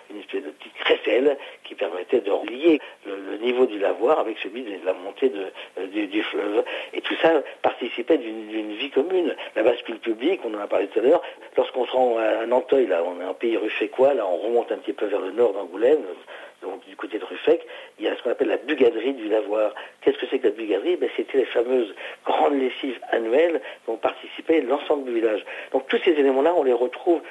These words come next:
naturellement dans les deux départements. Alors, pour des raisons souvent, mais c'est pas exclusif, hein, des raisons, j'allais dire, de, non pas de répétition, mais pour proposer au public finalement, euh, une lecture à la fois historique, une aussi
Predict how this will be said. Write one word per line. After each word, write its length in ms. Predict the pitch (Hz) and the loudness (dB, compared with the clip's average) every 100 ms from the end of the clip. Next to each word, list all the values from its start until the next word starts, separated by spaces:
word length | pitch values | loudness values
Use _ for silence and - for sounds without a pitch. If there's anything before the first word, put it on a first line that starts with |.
| - 123 | -8 -6
naturellement 300 | 117 131 151 | -2 2 4
dans 80 | |
les 80 | 123 | 2
deux 140 | 120 139 | 2 4
départements. 540 | 131 123 - 107 98 | 4 2 -2 -4 -2
Alors, 160 | 98 - - - | -2 -4 -12 -8
pour 140 | - 151 | 2 4
des 80 | 147 | 6
raisons 340 | 147 143 165 - | 4 4 2 2
souvent, 400 | 139 127 131 123 - - - | 0 4 2 0 -10 -12 -2
mais 120 | 117 - | 0 0
c'est 100 | - | 2
pas 80 | |
exclusif, 560 | 147 - 143 135 120 - | 2 0 -8 -4 -4 -4
hein, 100 | 110 117 - - - | -8 -10 -12 -12 -2
des 60 | |
raisons, 260 | 113 120 127 | 2 4 4
j'allais 160 | 107 | 2
dire, 160 | 107 120 | 4 2
de, 180 | 185 196 - - - _ | 2 -6 -8 -16 -18 _
non 140 | 104 117 | -6 2
pas 120 | 127 | 2
de 120 | 113 | 2
répétition, 1040 | 101 101 120 131 127 - 135 - 165 170 139 | -2 2 0 4 2 0 -6 0 4 4 4
mais 120 | 120 | 2
pour 180 | - 104 | 0 -4
proposer 440 | - 113 113 113 | -2 0 0 4
au 100 | 117 | 2
public 440 | 104 110 117 127 - | 2 -8 -6 -6 -4
finalement, 460 | 104 101 107 110 - - - | -4 -2 0 -2 -6 -10 -2
euh, 260 | 104 101 | 0 2
une 160 | 110 107 | 0 4
lecture 540 | 120 120 - 117 107 | 2 2 -2 2 4
à 40 | 98 | 2
la 100 | 95 | -2
fois 240 | - 107 | 0 0
historique, 720 | 110 - 117 101 110 120 117 | 0 -2 2 4 4 2 -2
une 100 | 104 | -8
aussi 300 | 92 - 113 | -10 -6 -6